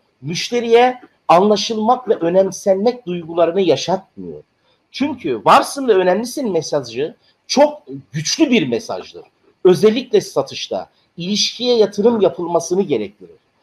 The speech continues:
"Varsın ve önemlisin" mesajı bakıldığı zaman olumlu tutum ve etkileşimdir.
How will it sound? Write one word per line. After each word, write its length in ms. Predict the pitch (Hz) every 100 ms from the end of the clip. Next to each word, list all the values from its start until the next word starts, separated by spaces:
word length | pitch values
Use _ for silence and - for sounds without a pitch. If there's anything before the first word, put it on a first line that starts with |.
| _ _ 117
"Varsın 480 | 196 269 - 277
ve 60 | 240
önemlisin" 640 | 196 208 220 277 - 262
mesajı 420 | 190 175 165 151 151
bakıldığı 440 | 160 175 175 254
zaman 360 | 202 147 160 190 _ _ 175
olumlu 440 | 180 208 240 302
tutum 340 | 247 240 220
ve 80 | 202
etkileşimdir. 720 | 185 - 180 180 262 247 254